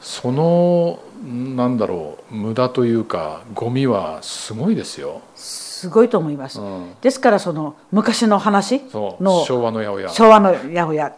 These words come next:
Speaker 1: うん。
Speaker 2: 昭和のものの買い方。
Speaker 1: そう、それがね、まあ、
Speaker 2: ええ。
Speaker 1: 昭和のノスタルジーで終わらないでね、なんか、
Speaker 2: ええ。
Speaker 1: もう一回、
Speaker 2: 戻るといいんですよね。
Speaker 1: もう一回戻るとね、いいと思ってね、
Speaker 2: うん、
Speaker 1: 次、
Speaker 2: 戻るといいと思います。
Speaker 1: 今度昭和の八百屋をね、やろうかなと思ってんですよ。
Speaker 2: はい。やりましょう。
Speaker 1: うん。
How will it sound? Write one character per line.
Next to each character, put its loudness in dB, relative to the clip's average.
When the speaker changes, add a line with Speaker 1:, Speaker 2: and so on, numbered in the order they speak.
Speaker 1:
う -10
ん。 -14
Speaker 2:
昭 8
和 10
の 2
も 2
の 6
の 0
買 -2
い 0
方。 -8
Speaker 1:
そ -14
う、 -20
そ -6
れ 0
が -4
ね、 -4
ま -4
あ、 -4
Speaker 2:
え -4
え。 -4
Speaker 1:
昭 2
和 2
の -2
ノ -4
ス -10
タ -4
ル -2
ジ -8
ー -8
で -4
終 -4
わ 0
ら -4
な -4
い -4
で -12
ね、 -6
な -4
ん -4
か、 -4
Speaker 2:
え -18
え。 -6
Speaker 1:
も 6
う 8
一 8
回、 8
Speaker 2:
戻 8
る 4
と 2
い 8
い 8
ん 8
で 6
す -2
よ 8
ね。 6
Speaker 1:
も 2
う 4
一 4
回 6
戻 4
る -4
と -2
ね、 -2
い -4
い -8
と -2
思 -2
っ -4
て -8
ね、 -8
Speaker 2:
う -14
ん、 -6
Speaker 1:
次、 -4
Speaker 2:
戻 4
る 2
と -2
い 0
い -14
と -12
思 -12
い -12
ま -14
す。 -8
Speaker 1:
今 -4
度 -4
昭 -2
和 0
の -2
八 0
百 2
屋 -2
を -4
ね、 -6
や -4
ろ -6
う -4
か -4
な -8
と -16
思 -12
っ -18
て -16
ん -18
で -20
す -20
よ。 -6
Speaker 2:
は -2
い。 -6
や -6
り -6
ま -4
し -12
ょ -6
う。 -6
Speaker 1:
う -4
ん。 -6